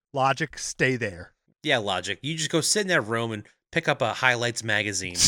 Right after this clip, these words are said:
Speaker 1: <laughs>
Speaker 2: and, I don't, do some crossword puzzles or something.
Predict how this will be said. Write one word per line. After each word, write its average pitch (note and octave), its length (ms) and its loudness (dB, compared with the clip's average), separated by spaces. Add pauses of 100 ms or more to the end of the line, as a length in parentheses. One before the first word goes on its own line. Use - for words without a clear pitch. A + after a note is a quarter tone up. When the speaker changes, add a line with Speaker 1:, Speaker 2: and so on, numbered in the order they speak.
Speaker 1:
<laughs> - 220 -6
Speaker 2:
and, G2+ 140 -2 (720)
I B2 60 -4
don't, A2 140 -4
do B2 120 -2
some A#2 160 -4
crossword A2 480 -4
puzzles F2+ 300 -6
or E2 80 -12
something. E2+ 360 -10